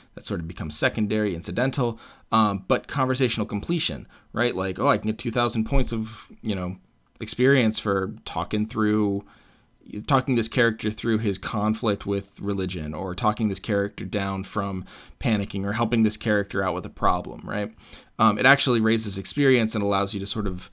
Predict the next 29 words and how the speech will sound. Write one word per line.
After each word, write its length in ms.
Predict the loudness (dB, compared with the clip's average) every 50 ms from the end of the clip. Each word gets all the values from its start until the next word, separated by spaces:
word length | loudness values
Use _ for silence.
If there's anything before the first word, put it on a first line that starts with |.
| _ _ _ _ _
further 300 | 0 6 6 8 8 8
yourself 320 | 6 4 4 4 2 2
through 100 | 0 -2
the 80 | -2 0
game, 440 | 2 2 2 2 2 2 -2 -4 -8 -12 -20 _ _ _ _ _ _ _ -20 -14 -4 2
by 160 | 2 4 4
which 180 | 4 2 2 0
I 100 | 0 0
mean 380 | 0 0 -2 -2 -4 -6 -8 -10 -14 -8 -2
allows 420 | 2 4 6 6 6 4 4 2
you 60 | 0 -2
to 60 | -2
get 340 | -2 -2 -2 -2 -2 -2 -4
through 140 | -4 -4
more 180 | -2 -2 -4 -6
conversations 640 | -6 -6 -6 -6 -6 -6 -6 -6 -6 -8 -10 -8
without 160 | -8 -8 -8 -8
getting 220 | -8 -8 -8 -8
killed. 320 | -6 -6 -6 -6 -6 -8 -12 -14 -16 -18 -20 -18 -16 -16 -16 -18 _ _ -20 _ _ -20 -20 -20 -20 -20 -10 _
In 100 | 4 8
the 120 | 8 10 10
end, 200 | 10 8 8 6
this 140 | 6 4 2
mix 180 | 0 2 0
of 100 | 0 0
narrative 340 | 2 4 6 6 6 6 6
irony 420 | 6 4 6 4 4 4 2 0
and 140 | 2 2 2
narrative 340 | 2 4 2 2 2 0 -4